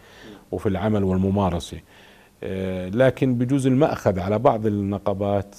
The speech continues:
يعني، آه، أنها تبتعد عن دورها المنصوص عليه بالدستور وبالقانون، وتعمل وتشتبك مع العمل السياسي، وتصبح النقابة عرضة للاشتباك السياسي وللاصطفافات السياسية وللاستقطاب السياسي وللتحيزات السياسية، بتسيطر عليها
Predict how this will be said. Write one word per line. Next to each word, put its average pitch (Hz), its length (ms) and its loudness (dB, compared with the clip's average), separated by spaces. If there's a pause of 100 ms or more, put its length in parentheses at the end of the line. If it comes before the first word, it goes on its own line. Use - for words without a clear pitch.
يعني، 90 520 -10
آه، 90 260 -12
أنها 98 140 -4
تبتعد 92 520 0
عن 92 180 -4
دورها 104 280 2
المنصوص 98 480 -4
عليه 98 180 -2
بالدستور 95 480 -6
وبالقانون، 98 580 -6
وتعمل 113 720 -2
وتشتبك 110 460 -2
مع 104 120 -4
العمل 101 300 -4
السياسي، 92 500 -8 (520)
وتصبح 120 400 -2
النقابة 117 580 0
عرضة 110 520 2 (520)
للاشتباك 113 1000 0
السياسي 113 500 0
وللاصطفافات 101 920 -2
السياسية 113 580 -2
وللاستقطاب 101 760 -4
السياسي 117 560 -2
وللتحيزات 101 760 -4
السياسية، 110 540 -8
بتسيطر 104 460 -2
عليها 104 400 -2